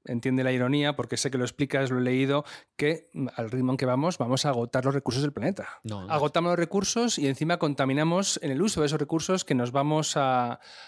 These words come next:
Speaker 1: a ventilar en cuestión de menos de una generación.
Speaker 2: Mm.
Speaker 1: ¿Por qué no?
Speaker 2: No hay, y quiero ser muy claro
Speaker 1: Venga.
Speaker 2: en este punto, ¿no? Y creo que, que la gente que nos esté escuchando, por lo menos,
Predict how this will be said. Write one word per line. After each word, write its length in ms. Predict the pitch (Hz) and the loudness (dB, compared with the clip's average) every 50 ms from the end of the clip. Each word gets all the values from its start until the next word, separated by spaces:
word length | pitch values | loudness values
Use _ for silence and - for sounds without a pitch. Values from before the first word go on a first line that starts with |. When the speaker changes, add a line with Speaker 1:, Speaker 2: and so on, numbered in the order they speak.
| - - - | -20 -16 -6
Speaker 1:
a 120 | - - 135 | -2 0 2
ventilar 720 | 143 143 147 147 - 147 147 156 165 175 190 214 240 - - - - - - - | 4 4 2 2 2 2 2 2 2 2 2 2 0 -4 -8 -14 -20 -20 -8 -4
en 120 | 143 139 | -4 0
cuestión 480 | 131 139 131 - - - 147 151 160 165 | 0 0 0 0 0 0 2 2 2 2
de 480 | 156 156 147 143 143 139 135 131 131 - - | 2 2 2 4 4 4 2 2 0 -2 0
menos 280 | 147 160 170 185 175 | 0 0 2 2 0
de 60 | 160 175 | 0 0
una 140 | 175 165 | -2 -2
generación. 560 | - 170 156 135 131 123 - - 120 117 123 131 | 0 0 0 0 0 -2 -2 -4 -6 -6 -8 -12
Speaker 2:
Mm. 220 | 135 135 127 120 _ _ _ _ _ _ _ _ _ _ _ - | -12 -14 -16 -18 _ _ _ _ _ _ _ _ _ _ _ -2
Speaker 1:
¿Por 160 | 165 151 - | -2 -2 0
qué 160 | - 165 135 | 0 0 0
no? 240 | 123 120 123 - - - _ - | 0 -2 -4 -8 -14 -20 _ -16
Speaker 2:
No 340 | 165 165 190 233 254 254 240 | -12 -6 -4 -2 -2 0 0
hay, 320 | 233 240 247 247 233 - _ _ _ _ _ _ _ _ _ _ _ _ _ | 0 -2 -2 -6 -10 -14 _ _ _ _ _ _ _ _ _ _ _ _ _
y 100 | - 151 | -10 -6
quiero 140 | - 202 185 | -4 -4 -4
ser 100 | 190 208 | -2 -2
muy 140 | 190 165 143 | -4 -4 -2
claro 420 | - 135 104 98 95 82 - _ _ | 0 0 -2 -2 -2 -6 -12 _ _
Speaker 1:
Venga. 160 | - 127 120 | 0 0 2
Speaker 2:
en 60 | 131 131 | 2 0
este 200 | 127 - 127 113 | -2 -4 -6 -8
punto, 340 | - 107 104 98 - 113 | -6 -8 -8 -6 -4 -2
¿no? 200 | 120 156 180 - - | 0 0 0 0 -2
Y 140 | - 131 127 | -4 -4 -2
creo 320 | - - 185 208 208 - - - | 0 2 2 2 2 -2 -4 -6
que, 160 | - 131 113 | -4 -4 -2
que 80 | 123 | -2
la 80 | 120 117 | -4 -2
gente 260 | - 165 170 185 220 | -2 -2 -4 -2 -4
que 80 | 220 208 | -4 -4
nos 180 | 196 180 - | -4 -4 -4
esté 180 | 180 - - 185 | -4 -4 -2 -4
escuchando, 520 | 165 - 165 151 - 185 175 190 240 254 - - - - - - _ _ - | -4 -2 -2 -2 -2 -2 -2 -4 -6 -10 -12 -16 -20 -20 -20 -20 _ _ -2
por 180 | - 143 139 | 0 0 2
lo 100 | 135 139 | 2 2
menos, 560 | 143 160 170 185 196 226 247 240 - - - | 2 2 2 2 2 2 2 0 -2 -4 -10